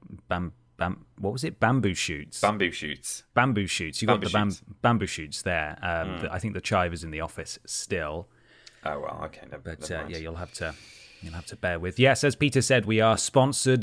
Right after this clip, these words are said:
Speaker 1: this week. Would you like to hear the ad read?
Speaker 2: I would, definitely.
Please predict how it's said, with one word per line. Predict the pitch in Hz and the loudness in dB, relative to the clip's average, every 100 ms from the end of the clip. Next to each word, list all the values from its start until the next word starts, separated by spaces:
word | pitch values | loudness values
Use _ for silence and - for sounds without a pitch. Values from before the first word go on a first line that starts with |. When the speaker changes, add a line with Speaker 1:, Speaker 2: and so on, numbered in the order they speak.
| 107 | 4
Speaker 1:
this | 135 135 - | 6 6 2
week. | 110 135 139 160 - - | 2 4 4 0 -6 -4
Would | 139 | 0
you | 143 | 2
like | 131 113 | 2 0
to | 107 | -6
hear | - 117 - 92 104 - | -4 -4 -4 -8 -8 -4
the | 127 - | -4 0
ad | 175 208 | 2 2
read? | 147 135 104 95 95 92 _ _ _ | 4 2 2 0 -4 -8 _ _ _
Speaker 2:
I | 110 117 | 0 2
would, | 151 202 185 - - _ | 4 4 4 -2 -12 _
definitely. | - 131 117 85 73 | -2 -2 -2 -6 -6